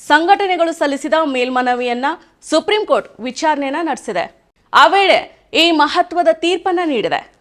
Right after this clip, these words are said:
ಮದ್ರಾಸ್ ಹೈಕೋರ್ಟ್ ಹೊರಡಿಸಿದ್ದ ತೀರ್ಪನ್ನ ರದ್ದು ಮಾಡಿದೆ. ಹಾಗಿದ್ರೆ, ಏನಿದು ಪ್ರಕರಣ ಅನ್ನೋದನ್ನ ನಾವು ನೋಡೋದಾದ್ರೆ, ಇಪ್ಪತ್ತೆಂಟು ವರ್ಷದ ಚೆನ್ನೈನ ನಿವಾಸಿಯೊಬ್ಬರು ಮಕ್ಕಳ ಅಶ್ಲೀಲ ಚಿತ್ರವನ್ನ ತನ್ನ ಮೊಬೈಲ್ನಲ್ಲಿ ಡೌನ್ಲೋಡ್ ಮಾಡಿ ವೀಕ್ಷಣೆ ಮಾಡ್ತಾ ಇದ್ದ. ಈ ಹಿನ್ನೆಲೆ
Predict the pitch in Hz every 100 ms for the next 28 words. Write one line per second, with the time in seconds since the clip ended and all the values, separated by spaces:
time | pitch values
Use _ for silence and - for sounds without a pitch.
0 | - 220 226 320 339 - 320 311 330 311
1 | 277 262 262 277 294 269 254 294 359 370
2 | 311 190 - _ _ 220 240 285 320 330
3 | 226 175 131 - _ _ _ - 339 392
4 | 403 339 311 415 440 - 330 311 294 285
5 | 254 - - 285 320 339 339 302 262 233
6 | 226 202 - - - _ - 262 269 349
7 | 349 330 339 311 - 330 349 294 311 269
8 | 277 285 311 254 226 302 - 349 320 202
9 | 170 - _ _ 226 277 - - 370 -
10 | 302 - 359 349 339 311 302 294 277 277
11 | 359 359 320 311 254 233 277 359 339 302
12 | 349 233 233 254 330 359 302 247 220 320
13 | - _ - 202 - - 370 330 226 190
14 | 175 156 - _ _ - 262 285 349 370
15 | 262 - -